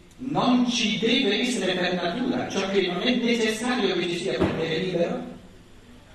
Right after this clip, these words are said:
non si può dimostrare, lo si può solo mostrare, creandolo.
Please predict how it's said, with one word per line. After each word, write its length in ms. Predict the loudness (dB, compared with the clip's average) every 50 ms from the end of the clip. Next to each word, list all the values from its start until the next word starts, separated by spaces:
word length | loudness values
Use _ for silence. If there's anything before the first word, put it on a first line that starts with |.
| -20 -20 -20 -18
non 120 | -16 -16 -14
si 100 | -14 -12
può 160 | -10 -10 -10
dimostrare, 460 | -10 -10 -12 -14 -16 -16 -18 -18 -20 -20 -20 -20 -20 -20 -20 -20 -20 -20 -20 -20 -20 -20 -16
lo 140 | -14 -12 -10
si 100 | -10 -10
può 100 | -10 -8
solo 360 | -6 -6 -4 -4 -4 -6 -8 -8
mostrare, 680 | -8 -8 -8 -8 -10 -12 -12 -12 -12 -12 -12 -10 -10 -10 -10 -10 -14 -16 -16 -16 -14 -14 -14 -14 -16 -18 -20 -20 -20 -20 -20 -20 -20 -14
creandolo. 680 | -8 -6 -4 -4 -4 -4 -6 -6 -8 -10 -10 -12 -14